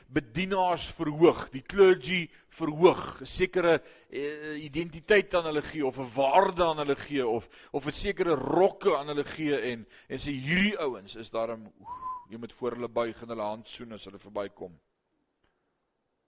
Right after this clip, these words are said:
My liewe genade. Jesus sê, as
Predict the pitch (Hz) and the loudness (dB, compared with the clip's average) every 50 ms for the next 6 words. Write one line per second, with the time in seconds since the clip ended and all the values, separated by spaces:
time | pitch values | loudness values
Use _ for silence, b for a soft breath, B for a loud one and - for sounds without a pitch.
0 | _ _ _ - - 147 143 110 _ - 92 127 170 160 107 92 - - - 85 | _ _ _ -20 -20 -20 -20 -20 _ -20 -18 -16 -14 -12 -12 -12 -12 -14 -20 -20
1 | 80 90 143 214 262 330 - _ - - - - _ _ _ _ _ _ _ _ | -20 -20 -20 -20 -20 -20 -20 _ -18 -18 -18 -20 _ _ _ _ _ _ _ _
2 | _ _ _ _ _ _ _ _ _ _ _ _ _ _ _ _ _ _ _ _ | _ _ _ _ _ _ _ _ _ _ _ _ _ _ _ _ _ _ _ _
3 | _ _ _ _ _ _ _ _ _ - 123 185 262 285 - - - - - - | _ _ _ _ _ _ _ _ _ -18 -12 -10 -10 -8 -10 -10 -12 -14 -16 -16
4 | - - - - 80 78 - - - 113 | -16 -14 -14 -14 -14 -14 -16 -16 -16 -14